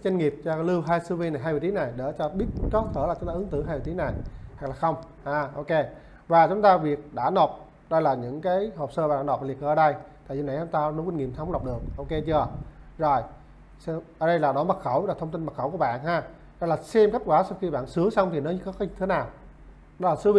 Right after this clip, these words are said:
của bạn show cho khách hàng, cái nhà, nhà ứng tuyển, à, những cái nhà tuyển,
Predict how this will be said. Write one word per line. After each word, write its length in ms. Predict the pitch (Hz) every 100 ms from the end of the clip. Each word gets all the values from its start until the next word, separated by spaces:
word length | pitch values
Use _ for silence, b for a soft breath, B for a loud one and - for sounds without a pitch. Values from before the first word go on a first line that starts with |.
| 190
của 60 | 196
bạn 180 | 131
show 400 | 135 - 208 196
cho 180 | 190 185 180
khách 180 | - -
hàng, 260 | 175 135 120 - - - - - - - -
cái 120 | 208
nhà, 360 | 226 214 175 147
nhà 160 | 147
ứng 180 | 131 180 196
tuyển, 280 | 156 202 - 170
à, 140 | 151 147
những 260 | 143 143
cái 160 | 175 196
nhà 240 | 214 175 139
tuyển, 300 | 151 156